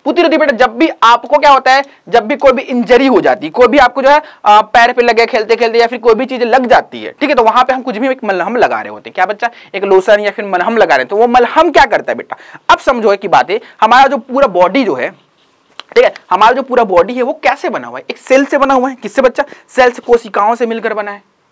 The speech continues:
कोशिकाओं से मिलकर बना है। अब वहां से जब मेरी body में थोड़ा सा कहीं पे लग गया, ठीक है, थोड़ा सा मैं जो है, आ, कोई बच्चा क्या होता है गाड़ी वाड़ी से गिर गया, कभी भैया थोड़े टसन रहते हैं ना लोगों के भाई, तो क्या होता है गाड़ी से गिर गया या फिर कुछ भी हो गया, ठीक है, तो उस cases पे क्या होता है हमारे जो body के कुछ पोर्शन क्या होते हैं छिल जाते हैं।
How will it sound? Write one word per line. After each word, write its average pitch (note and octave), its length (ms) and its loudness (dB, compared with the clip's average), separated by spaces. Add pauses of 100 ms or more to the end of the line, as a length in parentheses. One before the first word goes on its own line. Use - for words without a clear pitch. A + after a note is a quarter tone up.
(320)
कोशिकाओं A#3 420 2
से A#3+ 100 -4
मिलकर A3 260 0
बना F#3+ 160 0
है। G3 80 -4 (300)
अब D4 140 4
वहां C4+ 460 4
से A#3 220 2
जब C4+ 140 0
मेरी C4 160 0
body A#3 280 2
में - 140 -4
थोड़ा B3 260 2
सा D4 100 -4
कहीं C4 160 -2
पे A#3 100 -6
लग G#3+ 260 2
गया, A2 200 -14 (120)
ठीक A#3+ 100 -4
है, F#3 60 -4
थोड़ा - 320 -4
सा C4 80 0
मैं E3+ 400 -4
जो G3+ 80 2
है, A#3 160 2 (300)
आ, G3+ 120 4
कोई A#3+ 180 2
बच्चा A#3 200 0
क्या A3+ 100 0
होता A3 80 0
है G#3+ 60 0
गाड़ी G3+ 200 4
वाड़ी G3 160 4
से G3 100 -12
गिर G3 120 -2
गया, G3 100 4
कभी G3 240 -2
भैया A3 240 0 (160)
थोड़े A#3+ 120 0
टसन G3+ 240 -4
रहते F#3 260 0
हैं F4+ 60 2
ना F#4+ 60 2
लोगों A3+ 240 2
के F3 100 -4
भाई, C#3+ 140 -4
तो F3+ 100 -12
क्या A3 120 2
होता A#3 120 2
है A3 120 -8
गाड़ी F3 200 0
से F#3 100 -12
गिर E3+ 160 -4
गया F3+ 140 0
या F#3 80 0
फिर G3 120 -8
कुछ G3 160 -8
भी G3+ 140 -4
हो F#3 140 2
गया, D#3+ 140 0
ठीक - 360 -12
है, D4 80 2
तो - 140 -4
उस D#4 140 -2
cases C4 320 -2
पे C#4+ 80 -8
क्या C#4 120 4
होता A#3 200 4
है - 20 2
हमारे A#3 200 0
जो A#3+ 80 -2
body G#3 280 0
के B3 60 -10
कुछ B3 200 -10
पोर्शन B3+ 260 -4
क्या B3 80 -4
होते B3 100 -4
हैं C#4+ 80 -16
छिल A#3 180 -10
जाते B2+ 260 -8
हैं। - 100 -18